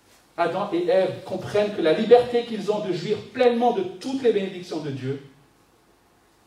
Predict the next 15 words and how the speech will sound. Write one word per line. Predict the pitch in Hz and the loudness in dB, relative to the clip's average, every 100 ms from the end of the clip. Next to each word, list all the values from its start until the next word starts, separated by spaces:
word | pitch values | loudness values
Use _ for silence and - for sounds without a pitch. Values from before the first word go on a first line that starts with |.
| - | 0
est | 180 202 196 - | 2 2 0 -6
conditionnée | 233 220 196 - 160 131 131 - - _ _ _ _ _ _ | -2 0 -2 -6 -6 -6 -8 -10 -20 _ _ _ _ _ _
par | 131 131 | -12 -8
l'obéissance | 120 139 120 107 - 95 - | -4 -4 -6 -10 -14 -20 -20
à | - | -20
Dieu. | 98 92 _ _ _ _ _ _ _ _ _ _ _ _ _ _ _ _ _ _ _ _ _ _ _ _ _ _ _ _ _ _ | -20 -20 _ _ _ _ _ _ _ _ _ _ _ _ _ _ _ _ _ _ _ _ _ _ _ _ _ _ _ _ _ _
Le | 131 170 | 2 4
mal, | 196 233 170 127 - - - _ _ _ _ _ _ _ _ _ _ _ _ _ _ _ _ _ _ _ _ _ _ | 8 6 6 0 -10 -18 -20 _ _ _ _ _ _ _ _ _ _ _ _ _ _ _ _ _ _ _ _ _ _
c'est | - - 190 190 | -20 -6 -4 -4
ne | |
pas | 151 240 | -2 0
se | 247 196 | -2 -4
soumettre | - 180 - - 135 | -10 -10 -10 -10 -12
à | |
Dieu. | 117 113 | -10 -12